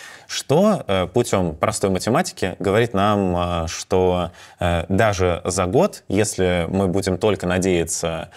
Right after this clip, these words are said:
на машину новостроек, мы, э, ничего хорошего не получим. Очевидно, нам ещё нужны какие-то другие способы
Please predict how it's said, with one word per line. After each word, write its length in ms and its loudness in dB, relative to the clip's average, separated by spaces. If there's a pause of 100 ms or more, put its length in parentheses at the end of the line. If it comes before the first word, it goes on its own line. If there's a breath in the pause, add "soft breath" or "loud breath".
(120)
на 120 0
машину 300 0
новостроек, 600 0
мы, 400 2
э, 400 -4
ничего 640 0
хорошего 380 -2
не 60 -2
получим. 360 -4 (360 loud breath)
Очевидно, 420 2
нам 160 2
ещё 260 -2
нужны 480 0
какие-то 400 -4
другие 360 0
способы 600 -2